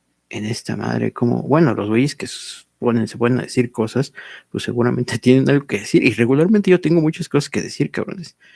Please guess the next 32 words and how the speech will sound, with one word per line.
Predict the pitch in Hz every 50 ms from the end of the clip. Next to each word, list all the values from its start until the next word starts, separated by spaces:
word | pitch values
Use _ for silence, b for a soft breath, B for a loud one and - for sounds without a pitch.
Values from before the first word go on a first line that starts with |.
| B B B B _
O | - 101
sea, | - - 110 107 - - 92 85 85
ahorita | - 95 107 127 - - 127
yo | 123 127 123
creo | 135 135 131
que | - 139 110
me | 110 -
agarró | - 107 107 107 120
el | 120 117
pinche | - 135 131 139 - -
pánico | _ 104 107 117 113 - - -
escénico | 95 - - 82 - 104 117 113 104 - - -
o | 95 98
algo | 107 113 113 120
así, | 123 - - 127 139 B B B B B B _
porque | _ - 107 107 - 123 - -
incluso | 135 131 113 - 147 147 135 - - 147 151
si | - - -
estuviéramos | - - - 120 120 127 143 143 127 117
grabando | - 107 110 110 120 117
un | 117 117
podcast, | 113 - 113 113 110 - - 110 113 - - b b b b b b b b b _
ahorita | - 101 95 98 101 - -
estaríamos | 123 - - 101 95 95 98 98 -
sobre | - - 95 101 101
un | 101 98 95
tema, | - 156 170 139 117 113 -
aunque | 117 107 104 - 107
no | 107 110
tuviera | 107 - 104 107 104
un | 107 107 110
guión, | 120 156 170 165 b